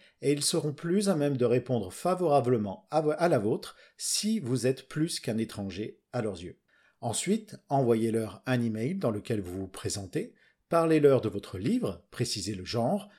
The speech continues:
résumez-en l'histoire et le style en quelques mots, et demandez-leur s'ils seraient intéressés pour le lire et éventuellement le chroniquer.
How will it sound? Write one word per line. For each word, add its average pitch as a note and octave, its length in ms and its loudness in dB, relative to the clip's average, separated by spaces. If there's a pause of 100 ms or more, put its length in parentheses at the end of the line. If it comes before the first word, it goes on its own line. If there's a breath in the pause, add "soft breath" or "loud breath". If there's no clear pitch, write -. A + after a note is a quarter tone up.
(120 soft breath)
résumez-en A2 460 -2
l'histoire B2+ 640 0
et B2+ 60 -4
le F#2+ 100 -6
style C#3 400 -4
en F#2+ 80 -8
quelques - 320 -12
mots, B2 260 -8 (320 soft breath)
et G#2+ 140 -8
demandez-leur A2 760 2
s'ils G2+ 220 -8
seraient G#2 360 -6
intéressés C#3 520 -4
pour G2+ 180 -4
le F#2 120 -8
lire A#2 340 -2
et A2+ 160 -6
éventuellement G2+ 580 -6
le A2+ 120 -2
chroniquer. - 480 -8